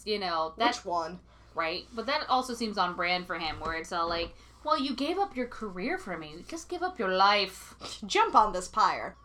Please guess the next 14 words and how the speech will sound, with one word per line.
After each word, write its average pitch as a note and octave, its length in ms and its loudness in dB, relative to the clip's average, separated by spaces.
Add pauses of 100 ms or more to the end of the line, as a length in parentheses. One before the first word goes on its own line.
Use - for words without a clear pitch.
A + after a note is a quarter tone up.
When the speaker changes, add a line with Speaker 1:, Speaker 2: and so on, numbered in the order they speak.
(100)
Speaker 2:
You E4 160 -2
know G3 180 2
Woodrow E3+ 440 -4
Wilson D#3+ 320 -6
was C#3+ 160 -12
a - 20 -20
cat D3 340 -6
guy. F2+ 360 -8
You G3+ 140 -4
know G4+ 80 2
Speaker 1:
Yeah. - 300 6
Speaker 2:
he G#3 120 -2
was. F3+ 540 -2 (580)
This A3+ 100 -6